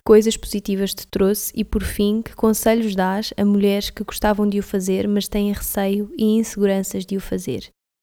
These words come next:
O que, o que me levou a ir viajar foi uma <laughs> necessidade brutal de sair aqui de Portugal. Sinceramente, foi mesmo isto. Eu, eu, eu acho que não aguentava nem mais um mês aqui.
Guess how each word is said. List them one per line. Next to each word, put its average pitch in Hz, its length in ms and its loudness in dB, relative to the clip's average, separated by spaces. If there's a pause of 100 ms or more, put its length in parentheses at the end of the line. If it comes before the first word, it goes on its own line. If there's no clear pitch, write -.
(120)
O 254 120 4
que, 302 300 4
o 277 100 2
que - 100 -2
me 294 100 6
levou 262 380 6
a 240 60 8
ir 220 160 4
viajar 196 460 0
foi - 160 -2
uma 208 160 4
<laughs> - 0 -
necessidade 202 920 0 (580)
brutal 208 600 0
de - 480 -20
sair 196 200 0
aqui 190 220 -4
de - 80 -12
Portugal. 208 500 -4 (180)
Sinceramente, 202 720 -2
foi 208 160 -4
mesmo 202 320 2
isto. 196 240 -4
Eu, 220 280 4
eu, - 140 -6 (680)
eu 214 80 4
acho 214 180 2
que 226 60 0
não 208 100 4
aguentava 196 480 2
nem 196 120 0
mais 190 280 -2
um 190 100 -2
mês 190 240 -4
aqui. 196 400 -8